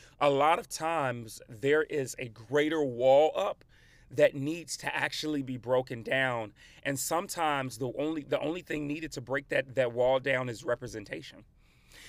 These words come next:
And so I wanna make sure that we're very clear. I'm not taking away from anybody's capability and, and, and, and ability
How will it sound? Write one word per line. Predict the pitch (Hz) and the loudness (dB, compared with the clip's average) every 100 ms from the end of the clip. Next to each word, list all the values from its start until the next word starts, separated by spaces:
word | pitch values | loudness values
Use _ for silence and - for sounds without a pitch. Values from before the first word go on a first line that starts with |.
| - | -4
And | 165 147 | -2 6
so | 165 | 6
I | |
wanna | 175 190 | 6 2
make | 180 | 0
sure | - 170 | -2 -2
that | 151 | -2
we're | 143 | -2
very | 139 151 127 | 0 0 -2
clear. | - 160 135 | -6 0 2
I'm | 135 | 2
not | 147 139 | 0 0
taking | 170 160 151 | 0 -2 -2
away | 135 139 | 0 -2
from | 131 131 | -2 -8
anybody's | 147 156 139 127 123 | -6 0 2 2 0
capability | - 151 131 117 139 143 139 | -6 -6 -6 -2 -2 -2 -4
and, | 123 | -4
and, | 117 127 147 131 | -4 -4 -6 -8
and, | 147 131 | -8 -6
and | 156 170 165 | -4 -2 0
ability | 151 185 151 135 117 107 | 0 2 2 -2 -2 -6